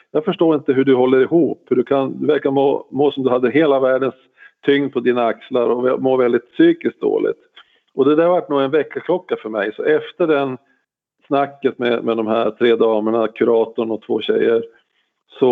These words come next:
och terminen, vårterminen tog slut på folkhögskolan,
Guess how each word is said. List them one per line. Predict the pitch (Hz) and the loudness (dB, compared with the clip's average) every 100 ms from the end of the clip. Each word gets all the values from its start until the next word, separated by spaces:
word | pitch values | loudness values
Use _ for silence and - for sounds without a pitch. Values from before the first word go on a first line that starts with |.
| 123 | 2
och | - 120 127 117 - - - | 2 2 4 2 0 -8 -4
terminen, | 131 123 127 123 123 123 - | 0 2 4 2 0 -4 -10
vårterminen | 123 127 120 113 117 117 | 0 0 2 2 2 2
tog | - 110 | 0 0
slut | 120 117 | 2 0
på | - | 0
folkhögskolan, | 120 107 98 - 117 113 113 | -4 -2 -4 -2 2 2 0